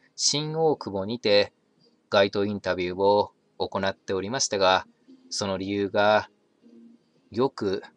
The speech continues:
わかるですね、事態になっております。日本政府には今後も韓国政府がずさんな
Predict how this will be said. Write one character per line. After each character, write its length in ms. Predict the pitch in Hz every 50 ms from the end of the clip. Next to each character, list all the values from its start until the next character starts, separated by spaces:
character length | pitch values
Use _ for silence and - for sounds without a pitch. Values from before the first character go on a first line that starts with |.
| _ _ _ _ _ _ _ -
わ 160 | - 87 80
か 160 | - - 143
る 80 | 147 120
で 100 | 101 87
す 160 | - - -
ね、 260 | 113 123 135 147 - _ _ _ _ _ _ _ _ _ _ _ _ -
事 140 | 101 101 95
態 220 | - 95 87 85
に 60 | 85
な 100 | 87 90
っ 40 | 90
て 120 | _ -
お 40 | 85
り 60 | 82
ま 120 | 80 80 82
す。 200 | - - - _ _ _ _ _ _ _ _ _ _ _ _ _ _ _ _ _ _ _ _ _ _ _
日 100 | - 101
本 80 | 95 104
政 260 | 98 - 117 110 92
府 60 | 98
に 120 | 95 95 95
は 340 | 95 92 92 95 92 90 - _
今 180 | - 113 107 101
後 100 | 95 98
も 220 | 98 98 98 98
韓 180 | - - 107 107
国 120 | 104 107
政 300 | - - - 113 104 95
府 140 | - - 92
が 400 | - 104 101 101 104 104 101 - _ _ _ _ _ _ _
ず 120 | - 95
さ 200 | 92 - 107 104
ん 120 | 107 107 104
な 340 | 107 107 107 110 107 107